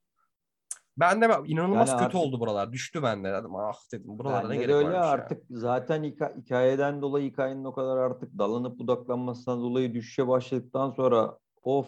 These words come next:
Speaker 2: o yok Riddler takipçileri, yok işte başkan vuruluyor, o, o şehri sular altında kurtul-, ku-, şey yapmaktan kurtarıyor, millet elektrik çarpmasın diye kendi düşüyor, bilmem ne, cart curt falan filan.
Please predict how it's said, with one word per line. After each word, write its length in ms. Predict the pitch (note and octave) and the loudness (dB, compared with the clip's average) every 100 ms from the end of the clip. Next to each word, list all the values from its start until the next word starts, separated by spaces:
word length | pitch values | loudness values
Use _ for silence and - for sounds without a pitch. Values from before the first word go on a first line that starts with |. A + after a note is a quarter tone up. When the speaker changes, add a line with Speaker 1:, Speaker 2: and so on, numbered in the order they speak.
| - | -4
Speaker 2:
o 160 | B2+ B2+ | 0 2
yok 260 | B2 B2 | 0 -2
Riddler 400 | A2+ G#2+ A2+ A#2 | -6 -2 -4 -2
takipçileri, 1000 | B2 A#2+ - - - A#2 B2 A#2 B2 A#2+ | 0 0 -2 -18 -12 -4 0 2 4 4
yok 300 | G#2+ A#2 A#2+ | 4 2 0
işte 340 | - - A#2 G2+ | -12 -4 -2 2
başkan 680 | G#2+ G#2+ - B2 B2 B2+ | 2 2 -4 -4 -4 -4
vuruluyor, 460 | A2+ B2+ B2+ B2 B2 | -6 -4 -2 2 2
o, 320 | A#2+ A2 - A2+ | 2 0 -4 -10
o 340 | G#2+ B2+ B2 | -4 -2 -2
şehri 440 | - B2 B2 B2 | -2 0 0 -2
sular 280 | A#2+ B2 B2 | -4 0 2
altında 500 | A#2+ A#2 B2 B2+ B2+ | 2 0 -4 -4 -4
kurtul-, 460 | C3 A2 B2+ - - | -6 -6 -6 -6 -8
ku-, 200 | A#2+ G#2+ | -10 -6
şey 160 | A#2+ | -2
yapmaktan 600 | B2 - C3 B2+ C3 B2+ | -2 -2 -6 -6 -6 -6
kurtarıyor, 420 | B2 A2+ C3 B2 B2 | -8 -6 -2 -2 -2
millet 340 | A#2+ B2+ B2 | -4 -4 -2
elektrik 440 | B2 A#2+ - A#2 | -2 -4 -6 -8
çarpmasın 540 | - A2+ - A#2+ - B2 | -6 -6 -6 -12 -6 -2
diye 140 | B2 | 0
kendi 400 | B2 A#2+ B2 A#2+ | 0 -2 -2 -4
düşüyor, 440 | B2 - C3 B2+ A2 | -6 -4 0 2 2
bilmem 480 | A2 A#2+ B2 C3 | 0 0 -4 -2
ne, 120 | C3+ B2+ | -4 0
cart 340 | C#3 C#3 - | 2 0 -2
curt 240 | C#3+ - | -6 -2
falan 380 | C3 C#3 D3+ C3+ | 0 4 4 4
filan. 400 | C#3 D#3+ D#3+ - | 2 4 2 0